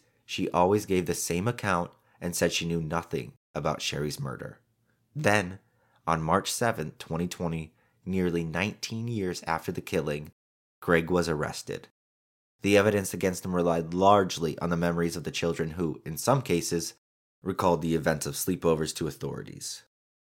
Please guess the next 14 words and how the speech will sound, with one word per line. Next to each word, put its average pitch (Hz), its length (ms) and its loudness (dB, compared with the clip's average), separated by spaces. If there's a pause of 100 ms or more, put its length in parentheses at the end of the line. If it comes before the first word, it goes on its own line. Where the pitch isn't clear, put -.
(180)
There 110 120 8
was 104 160 4
no 101 320 4
smoking 98 680 0
gun 80 360 0 (340)
that 90 100 4
was 87 140 2
gonna 92 200 2
point 87 300 -2
to - 100 -4
one 80 280 0
person 78 440 -2
or 78 160 0
another. 73 500 -4